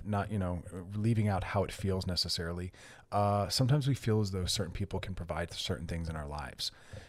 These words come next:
And what that will mean is, uh, not everyone can provide everything, and we don't necessarily have a level of compatibility with everyone on every level.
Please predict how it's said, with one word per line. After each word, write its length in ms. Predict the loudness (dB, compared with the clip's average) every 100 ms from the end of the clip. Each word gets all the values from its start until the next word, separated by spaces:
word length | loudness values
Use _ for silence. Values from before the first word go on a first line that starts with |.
| -8 0
And 360 | 2 2 2
what 120 | 4
that 160 | 6 4
will 80 | 4
mean 240 | 4 4
is, 500 | 2 0 0 0 -2 -2
uh, 300 | 0 0 0
not 160 | 2 6
everyone 300 | 6 6 2
can 160 | 0 -2
provide 300 | 0 -2 -2
everything, 480 | -4 -2 0 0 -4 -16 -12 -2
and 160 | 2
we 80 | 2
don't 160 | 2 0
necessarily 440 | 0 0 0 0
have 180 | -2 0
a 20 |
level 220 | 0 0
of 80 | 0
compatibility 640 | -2 2 2 2 2 0 0
with 100 | -4
everyone 400 | -2 0 0 0
on 160 | -2 -4
every 240 | -2 0
level. 380 | -2 -2 -4 -6